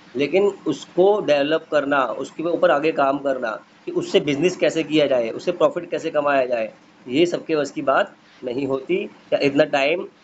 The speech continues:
effort या money सबके पास नहीं होती। Therefore it is very critical।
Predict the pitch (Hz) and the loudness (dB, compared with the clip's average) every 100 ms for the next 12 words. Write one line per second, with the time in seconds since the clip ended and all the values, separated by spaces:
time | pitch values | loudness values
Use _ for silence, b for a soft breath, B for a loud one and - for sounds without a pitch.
0 | - 127 - 151 185 190 - - 135 123 | -8 -8 -4 -2 -4 -6 -18 -4 -2 -2
1 | 131 180 - - - 131 160 - 147 147 | 0 0 -2 -10 -8 -4 -2 2 2 0
2 | 123 123 120 123 180 202 - - - 139 | 0 0 0 -2 -2 -4 -10 -14 0 2
3 | 135 165 175 135 170 175 156 156 160 135 | 2 2 2 2 0 0 0 0 -4 -8
4 | 113 117 139 | -12 -6 -4